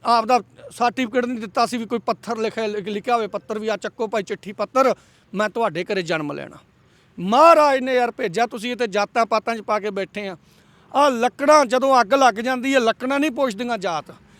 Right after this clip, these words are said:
ਪਾਣੀ ਪੀਣ ਲੱਗਿਆਂ ਪਾਣੀ ਜਾਤ ਨਹੀਂ ਪੁੱਛਦਾ, ਪੈਸੇ ਜ਼ਰੂਰ ਪੁੱਛਦਾ। ਜਦੋਂ ਆਪਾਂ ਸਟੇਸ਼ਨਾਂ 'ਤੇ ਜਾਂਦੇ ਹਾਂ, ਬੋਤਲ ਲੈਂਦੇ ਹਾਂ। ਸਾਡੀ ਨਾ ਤਾਂ ਇਹ ਕਹਿ ਲਓ ਰੋਟੀ ਜਾਤ ਪੁੱਛਦੀ ਆ, ਜਿਹੜੀਆਂ ਚੀਜ਼ਾਂ ਤੁਸੀਂ ਖਾਂਦੇ ਉਹੀ ਲੋਕ ਖਾਂਦੇ ਆ। ਚੱਕਰ ਇਹ ਤੁਸੀਂ ਚੰਗੀ ਤੇ ਲੋਕ ਮਾੜੀ ਖਾਂਦੇ ਆ।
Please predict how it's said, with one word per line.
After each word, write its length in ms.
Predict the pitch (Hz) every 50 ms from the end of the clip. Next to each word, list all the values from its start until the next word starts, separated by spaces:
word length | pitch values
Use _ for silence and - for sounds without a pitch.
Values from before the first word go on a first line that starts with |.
| _ - _ _
ਪਾਣੀ 340 | - 262 262 269 285 311 320
ਪੀਣ 340 | 262 - 311 294 302 311 320
ਲੱਗਿਆਂ 320 | 320 302 233 233 311 320
ਪਾਣੀ 320 | - - 277 262 262 277 277
ਜਾਤ 340 | 208 240 226 220 220 214 233
ਨਹੀਂ 140 | 233 247
ਪੁੱਛਦਾ, 420 | 202 208 180 - - 156 135 135 - - - - - - - - - - - -
ਪੈਸੇ 260 | 247 262 247 262 311
ਜ਼ਰੂਰ 340 | 277 285 262 262 285 320 285
ਪੁੱਛਦਾ। 340 | 226 285 254 220 185 247 247
ਜਦੋਂ 220 | 196 240 233 240
ਆਪਾਂ 180 | 226 - 240 208
ਸਟੇਸ਼ਨਾਂ 480 | - - 247 240 214 - 220 233 233
'ਤੇ 100 | 202 226
ਜਾਂਦੇ 200 | 208 220 208 214
ਹਾਂ, 60 | 226 214
ਬੋਤਲ 320 | 185 185 175 - 185 180
ਲੈਂਦੇ 320 | 165 160 156 - 156 151
ਹਾਂ। 60 | - - - - - - - - - - - - - - -
ਸਾਡੀ 420 | - - 214 233 226 214 285 302
ਨਾ 280 | 277 247 240 240 240 247
ਤਾਂ 320 | - 277 285 285 285 285 - - -
ਇਹ 180 | 240 262 277 269
ਕਹਿ 180 | - 269 262 277
ਲਓ 160 | 285 277 262
ਰੋਟੀ 320 | 226 220 208 - 277 269
ਜਾਤ 260 | 208 254 247 247 233
ਪੁੱਛਦੀ 440 | 208 226 240 226 175 180 208 233 220
ਆ, 140 | 202 180 151 - - - - - -
ਜਿਹੜੀਆਂ 420 | 160 175 277 302 349 339 359 370 349
ਚੀਜ਼ਾਂ 360 | - 302 294 220 269 320 320
ਤੁਸੀਂ 320 | 220 285 262 180 269 311
ਖਾਂਦੇ 280 | 220 247 285 294 294 302
ਉਹੀ 200 | 294 277 247 311
ਲੋਕ 300 | 294 240 226 220 196 -
ਖਾਂਦੇ 340 | - 226 233 220 220 220 214
ਆ। 40 | 196
ਚੱਕਰ 320 | - 233 208 - 254 254
ਇਹ 100 | 277 262
ਤੁਸੀਂ 240 | - 254 202 254 226
ਚੰਗੀ 300 | - - 233 240 247 254
ਤੇ 80 | 233
ਲੋਕ 300 | 247 226 202 202 214 208
ਮਾੜੀ 320 | 226 202 190 180 185 185 190
ਖਾਂਦੇ 400 | 180 - 185 165 147 175 -
ਆ। 40 | -